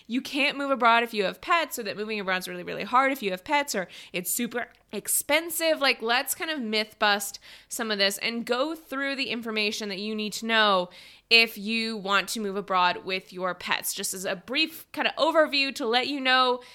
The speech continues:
yes, this can happen. Yes, we can do this, and here is the process. So let's go over the basics, whether you have, like, one small cat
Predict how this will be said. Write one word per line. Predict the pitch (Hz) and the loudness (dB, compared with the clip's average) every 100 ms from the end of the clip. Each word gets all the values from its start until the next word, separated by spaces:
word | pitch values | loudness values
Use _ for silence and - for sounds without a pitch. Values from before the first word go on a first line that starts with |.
| - _ - | -20 _ -2
yes, | 247 285 320 - - | 2 4 2 -4 -4
this | 233 247 - | -2 -2 -2
can | 262 254 294 | 0 4 4
happen. | 339 277 269 262 254 240 | 4 4 4 2 0 2
Yes, | 220 277 - | 2 2 0
we | 269 | -4
can | 262 262 240 247 | -6 -2 -2 -2
do | 220 226 | -2 -2
this, | 214 220 220 | 0 -2 -2
and | 202 | -8
here | 208 220 214 214 - | -8 -4 -2 -2 -2
is | 196 185 | -4 -4
the | - | -10
process. | 185 185 165 190 - - - - - | -10 -4 -4 -4 -10 -12 -14 -16 -14
So | - 233 | -6 -2
let's | 254 | -2
go | - 320 | -2 -2
over | 370 | -2
the | 415 - | -4 -2
basics, | 320 320 311 294 277 226 | 0 0 0 0 -2 -6
whether | 226 233 | -4 -2
you | 233 233 | 0 2
have, | 208 190 | 2 0
like, | 180 | -4
one | 185 214 233 | -2 0 0
small | 247 247 208 | -2 -2 -4
cat | - 311 330 330 | -2 4 6 4